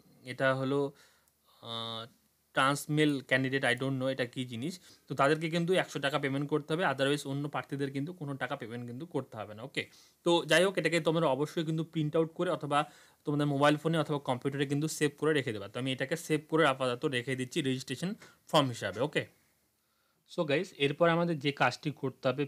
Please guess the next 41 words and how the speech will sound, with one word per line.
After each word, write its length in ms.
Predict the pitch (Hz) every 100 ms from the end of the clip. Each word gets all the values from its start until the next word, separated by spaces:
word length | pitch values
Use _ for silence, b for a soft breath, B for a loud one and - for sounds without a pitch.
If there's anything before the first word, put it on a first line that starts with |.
| -
ফিস 220 | 170 170 -
পেমেন্ট 280 | 135 123
করতে 280 | 120 104 -
হবে। 140 | 104 117
তো 140 | 117 -
ফিস 200 | 151 151
পেমেন্ট 320 | 151 147 151
করার 240 | 143 139 131
জন্য 240 | 143 147
আমরা 340 | 127 127 127
যে, 400 | 123 120 139 139 139 b b b 127
মানে 280 | 120 117 113
যেখান 280 | 123 156 147
থেকে 160 | 151
রেজিস্ট্রেশন 460 | 135 135 - 156 151
করেছিলাম 400 | 147 139 160 160
সেই 200 | - 135
পেজে 220 | 139 139
আবার 160 | 135 135
ফিরে 240 | 139 135
আসতে 240 | 110 -
হবে। 240 | 104 120 269 b b b -
তো 140 | 135
রেজিস্ট্রেশন 460 | 131 143 - 160 175
আমার 160 | 165
পাশে 260 | 156 135 156
ওপেন 260 | 135 151 156
করা 220 | 147 147
রয়েছে 300 | 139 135 170
এবং 200 | 143 131
আমি 160 | 131
এখন 200 | 127 151
এখান 160 | 131 131
থেকে 160 | 127 135
ফিস 240 | 160 151
পেমেন্ট 260 | 120 120 113
করবো 200 | 117 131
তার 140 | 113
পাশের 280 | 113 113 139
ট্যাবে 240 | 120 113 107
গিয়ে। 220 | 117